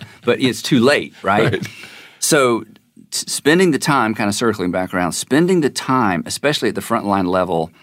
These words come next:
Speaker 2: and listening up, because, uh, one of the things you talk about in the book, and you talked about this morning,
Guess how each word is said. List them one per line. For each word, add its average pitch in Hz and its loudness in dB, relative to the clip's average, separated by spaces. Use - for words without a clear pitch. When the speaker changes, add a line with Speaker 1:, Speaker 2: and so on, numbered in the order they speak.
Speaker 2:
and 101 0
listening 117 0
up, 120 0
because, 107 -4
uh, 104 -8
one 113 0
of 110 0
the 107 -2
things 104 0
you 92 -12
talk 104 0
about 98 -2
in 71 -6
the 87 -6
book, 95 0
and 85 0
you 85 0
talked 90 -4
about - -4
this 92 -4
morning, 90 2